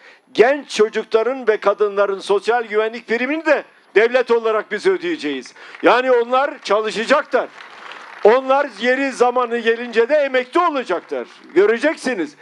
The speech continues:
Çiftçinin rahat ettiği, rahat tatil yaptığı, eğlendiği, ürününü aldığı, hasadını yaptığı,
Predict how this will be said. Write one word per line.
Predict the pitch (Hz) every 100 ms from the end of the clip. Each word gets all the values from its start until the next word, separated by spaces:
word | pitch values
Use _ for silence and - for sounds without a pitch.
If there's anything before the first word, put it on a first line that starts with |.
| - - - _ -
Çiftçinin | - 262 233 - 269 311 294
rahat | 247 208 254 240
ettiği, | 214 - 175 156 147 _ _ _ _ _ _ _ _ -
rahat | 180 277 269
tatil | 233 220 247 240
yaptığı, | 208 180 - 165 151 _ _ _ _ _ _ _ -
eğlendiği, | 233 226 226 214 202 185 156 131 _ _ _ _ _ -
ürününü | 240 254 240 226
aldığı, | 214 202 190 185 151 139 _ _ _ _ _
hasadını | - 247 262 254 226 220
yaptığı, | 214 196 - 165 165